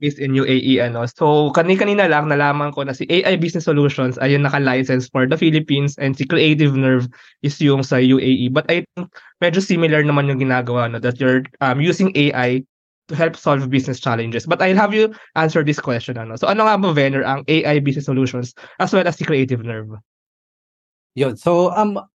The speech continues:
Speaker 2: A I Business Solutions is, well, as the name implies, ano, it's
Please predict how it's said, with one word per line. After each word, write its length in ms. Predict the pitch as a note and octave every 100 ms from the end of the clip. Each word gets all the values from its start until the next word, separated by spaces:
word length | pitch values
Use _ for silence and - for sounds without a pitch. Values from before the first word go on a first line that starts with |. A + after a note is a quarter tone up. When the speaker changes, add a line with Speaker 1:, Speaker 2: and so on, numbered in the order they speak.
| -
Speaker 2:
A 160 | G3+
I 80 | A#3+
Business 320 | G#3 G3 G3+
Solutions 640 | - F3+ E3+ - C#3 C3 - D#3
is, 480 | D3 D3 C#3 C3+
well, 240 | D3 A2+ -
as 320 | C3+ C3 -
the 80 | D3
name 240 | C#3+ C3+
implies, 400 | C3 C#3+ F3 D#3+
ano, 160 | D3+ C#3
it's 240 | D3 C#3+